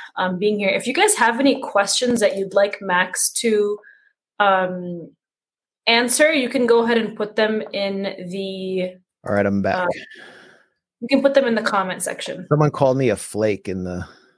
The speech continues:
Speaker 2: in
Speaker 1: You know,
Speaker 2: the, uh,
Speaker 1: it's just, it's, it's, yeah. <laughs>
Speaker 2: So, yeah, the reason I, I, I had to sign for a package 'cause I'm getting some new, uh, studio equipment 'cause we're trying to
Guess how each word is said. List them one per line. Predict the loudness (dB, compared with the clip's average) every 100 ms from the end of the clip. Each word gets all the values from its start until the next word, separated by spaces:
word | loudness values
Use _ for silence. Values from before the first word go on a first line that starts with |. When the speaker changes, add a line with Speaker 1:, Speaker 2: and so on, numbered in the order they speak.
| _ _ _ _ _ _ _ -20 _ _
Speaker 2:
in | -4 4
Speaker 1:
You | 6
know, | 6 4
Speaker 2:
the, | 4
uh, |
Speaker 1:
it's | 2 2 0
just, | 0 -6 -4
it's, | -4 -4
it's, | -6 -4 0
yeah. | 0 0 -2 2
<laughs> | 2 0 -6 -10 -10 -14 -20 _ _ _ _ -20 -6
Speaker 2:
So, | 0 2
yeah, | 4 4
the | 2
reason | 2 2 2
I, | 0 0
I, | 0 0 2
I | 0
had | 0
to |
sign | -2 0 2 2
for | 0
a | 0
package | 2 0 2 0 -4
'cause | -6 -2
I'm | -2
getting | 0 0 0
some | -2 0
new, | 2 2 0
uh, | -2 -6 -10 _ _ -20
studio | -6 0 4 4 4
equipment | 2 2 0 0 -4 -6
'cause | -8 -6
we're | -4
trying | -2 0 0
to | -2 -2 -2